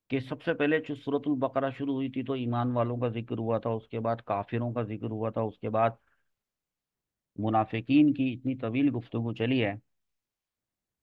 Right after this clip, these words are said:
और बीच में जो है वो मुशरिकीन की मजम्मत भी आई,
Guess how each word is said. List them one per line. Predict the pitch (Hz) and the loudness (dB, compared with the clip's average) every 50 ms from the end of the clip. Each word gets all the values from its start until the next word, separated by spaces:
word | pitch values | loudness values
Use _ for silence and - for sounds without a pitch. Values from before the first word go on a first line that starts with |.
| _ _ _ _ _ _ _ _ _ _ _ _ _ _ _ _ _ _ _ _ _ _ _ _ - | _ _ _ _ _ _ _ _ _ _ _ _ _ _ _ _ _ _ _ _ _ _ _ _ -2
और | - 107 98 | -2 0 2
बीच | 107 127 143 143 139 | 2 2 2 2 2
में | 143 147 143 | 0 2 2
जो | 135 143 | 2 2
है | 139 | 4
वो | 143 139 | 4 4
मुशरिकीन | 135 131 123 120 131 120 127 120 147 147 147 151 143 | 4 4 2 0 -2 -4 -2 0 2 4 4 4 4
की | 143 139 | 2 0
मजम्मत | 131 123 120 127 131 135 147 135 | 2 2 2 2 4 2 2 2
भी | 120 131 131 120 | 2 0 4 4
आई, | 123 135 131 110 | 4 4 4 0